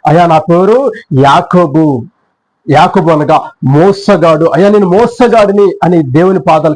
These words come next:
చెంత తన పాపాన్ని ఒప్పుకున్నాడు, నేను మోసగాడిని ఒప్పుకున్నాడు. ఓ, ఆ యథార్థతను బట్టి యాకోబును దేవుడు ఆశీర్వదించాడు. దేవునికి మహిమ కలుగును గాక. ఆ యథార్థతను బట్టి యాకోబును దేవుడు ఆశీర్వదించాడు. ఆయన ఒక్కసారి ఆశీర్వదిస్తే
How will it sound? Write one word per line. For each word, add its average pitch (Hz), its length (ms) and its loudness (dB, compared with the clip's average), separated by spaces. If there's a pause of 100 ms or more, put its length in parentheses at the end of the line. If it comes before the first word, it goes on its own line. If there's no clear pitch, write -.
చెంత 143 120 -4
తన 147 220 -2
పాపాన్ని 156 500 0
ఒప్పుకున్నాడు, 131 640 -2 (340)
నేను 147 180 2
మోసగాడిని 165 600 0
ఒప్పుకున్నాడు. 131 580 -2 (200)
ఓ, 143 40 0 (160)
ఆ 165 100 0
యథార్థతను 160 680 0
బట్టి 139 460 -2 (280)
యాకోబును 151 540 0
దేవుడు 139 460 -2 (220)
ఆశీర్వదించాడు. 135 800 -2
దేవునికి 127 320 -2
మహిమ 123 280 -2
కలుగును 117 480 -4
గాక. - 220 -12 (540)
ఆ 147 60 2
యథార్థతను 185 520 0
బట్టి 262 400 -2 (260)
యాకోబును 220 440 2
దేవుడు 226 440 2 (220)
ఆశీర్వదించాడు. 240 840 -2 (680)
ఆయన 226 180 2
ఒక్కసారి 262 400 0
ఆశీర్వదిస్తే 233 760 -2